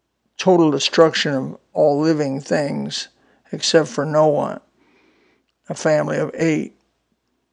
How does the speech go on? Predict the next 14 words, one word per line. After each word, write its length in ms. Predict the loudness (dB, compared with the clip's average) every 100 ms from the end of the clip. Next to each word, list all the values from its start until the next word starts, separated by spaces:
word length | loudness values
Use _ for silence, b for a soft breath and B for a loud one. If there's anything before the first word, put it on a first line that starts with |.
| _
That 160 | -6 -4
was 180 | -2
it. 300 | 2 2 2 -6 _ _ _ _ _ _ _ _ _ _ 0
What 180 | 2
had 120 | 4 4
happened 400 | 4 2 0 -4
to 100 | -4
them? 340 | -6 -10 -16 _ _ _ _ -4
Their 100 | -2
imaginations 840 | 4 4 4 4 4 4 0 -4
had 100 | -4
got 260 | 0 -2 -2
completely 1000 | -10 -6 0 0 0 -4 -6 -4 -8 _ _ _ _
corrupted. 680 | -6 -2 2 2 -2 -12 -12